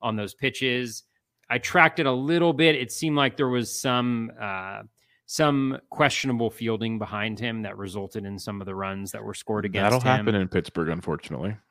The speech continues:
Speaker 2: <laughs>
Speaker 1: Never. It will never happen to anybody, uh, uh, who's pitching on my teams. Uh, I only have him in one of my big leagues just because I like a lot of guys going right around where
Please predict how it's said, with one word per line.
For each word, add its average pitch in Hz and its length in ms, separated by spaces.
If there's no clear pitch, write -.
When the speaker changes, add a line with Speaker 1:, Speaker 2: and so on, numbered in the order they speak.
Speaker 2:
<laughs> - 280
Speaker 1:
Never. 107 600
It 110 100
will 113 100
never 104 380
happen 98 340
to 104 160
anybody, 101 540
uh, 113 40
uh, 107 340
who's 104 240
pitching 107 480
on 107 140
my 104 140
teams. 110 360
Uh, 139 60
I 165 100
only 202 220
have 143 260
him 139 80
in 127 120
one 123 120
of 120 80
my 117 120
big 107 240
leagues 113 540
just - 240
because 127 580
I 110 100
like 117 300
a 107 80
lot 113 440
of 110 100
guys 104 420
going 101 260
right 98 220
around 92 420
where 95 220